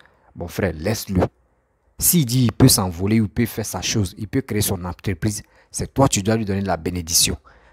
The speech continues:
Mais si c'est tes enfants même qui, qui seront l'insulter, là, tu dis, mes enfants, laissez-le. C'est moi, mais je lui ai donné cette opportunité-là d'aller se chercher, lui-même faire son entreprise ou faire ses trucs.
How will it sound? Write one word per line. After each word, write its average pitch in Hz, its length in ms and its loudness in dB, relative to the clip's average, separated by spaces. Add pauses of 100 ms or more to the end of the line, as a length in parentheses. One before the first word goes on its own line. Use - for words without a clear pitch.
(140)
Mais 123 100 6
si - 160 4
c'est 113 160 2
tes 98 260 -2
enfants 98 300 4
même 113 180 2
qui, - 220 -10 (140)
qui - 120 -4
seront 127 220 4
l'insulter, 101 600 -4
là, 92 120 -6
tu - 160 -10
dis, 117 120 -2
mes 98 200 -2
enfants, 95 240 -4
laissez-le. 92 560 0 (500)
C'est - 160 -8
moi, 107 220 0
mais 117 100 2
je 90 120 -6
lui 92 100 -4
ai 104 80 0
donné 90 400 -4 (460)
cette - 260 -2
opportunité-là 82 840 -6 (360)
d'aller 90 400 -6
se 92 160 -8
chercher, - 380 -2
lui-même 95 280 -2
faire 92 240 -8
son 87 220 -6
entreprise - 560 -8 (260)
ou 110 120 -6
faire 101 240 -4
ses 85 160 -2
trucs. - 320 -4